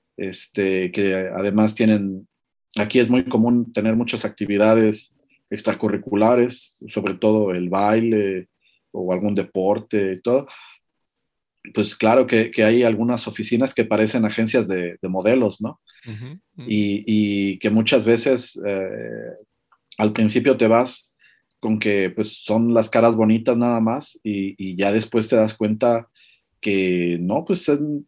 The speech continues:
Speaker 1: personas muy capaces, muy listas y que <laughs> definitivamente no necesitan a ningún hombre que venga a, a, a ayudarles a hacer nada, ¿no?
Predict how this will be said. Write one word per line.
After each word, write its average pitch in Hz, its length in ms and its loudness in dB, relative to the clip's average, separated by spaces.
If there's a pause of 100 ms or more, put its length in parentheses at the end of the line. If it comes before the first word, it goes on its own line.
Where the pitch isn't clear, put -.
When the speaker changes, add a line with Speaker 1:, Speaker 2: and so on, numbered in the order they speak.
(180)
Speaker 1:
personas 120 440 0
muy 117 120 2
capaces, 107 640 0
muy 101 200 -4
listas 107 840 0 (440)
y 101 160 -8
que 92 220 2
<laughs> - 240 -8
definitivamente 120 800 2
no 107 200 0
necesitan 117 720 -2 (360)
a 117 60 -6
ningún 117 380 4
hombre 123 260 4
que 113 120 4
venga 107 680 0
a, - 80 -18 (520)
a, 87 1300 -4
a - 20 -6
ayudarles 107 680 2
a - 40 -2
hacer 110 340 0
nada, 107 400 0
¿no? 90 300 -8